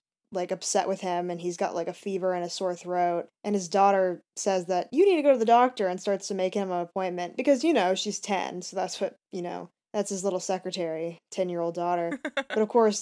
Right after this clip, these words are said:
Speaker 1: the mayor overrides it, and he's like, "I'm gonna take a cold pill."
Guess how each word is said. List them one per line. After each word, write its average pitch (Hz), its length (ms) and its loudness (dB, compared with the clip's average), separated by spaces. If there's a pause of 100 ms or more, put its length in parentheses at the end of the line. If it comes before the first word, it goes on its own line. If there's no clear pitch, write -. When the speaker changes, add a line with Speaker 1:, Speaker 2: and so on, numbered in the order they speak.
(100)
Speaker 1:
the 202 140 -4
mayor 196 440 2
overrides 185 520 0
it, 190 40 -4
and 175 100 -8
he's 175 120 -8
like, 175 260 -4
"I'm 294 260 2
gonna 190 180 2
take 208 360 -2
a 262 120 0
cold 277 340 4
pill." 165 400 -2